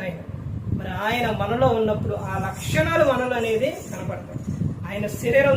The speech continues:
తీసుకున్నప్పుడు ఈ శరీరం ఎవరిది? ఆయనది. ఆయన రక్తం తీసుకున్నప్పుడు మనలో ప్రవహిస్తున్న రక్తం ఎవరిది? ఆయనది.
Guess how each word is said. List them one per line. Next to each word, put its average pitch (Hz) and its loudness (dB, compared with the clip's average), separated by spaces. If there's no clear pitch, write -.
తీసుకున్నప్పుడు 226 -2
ఈ 233 0
శరీరం 277 8
ఎవరిది? 320 6
ఆయనది. 165 -10
ఆయన 220 -2
రక్తం - 2
తీసుకున్నప్పుడు 262 2
మనలో 254 6
ప్రవహిస్తున్న 254 2
రక్తం 302 0
ఎవరిది? 339 6
ఆయనది. 311 2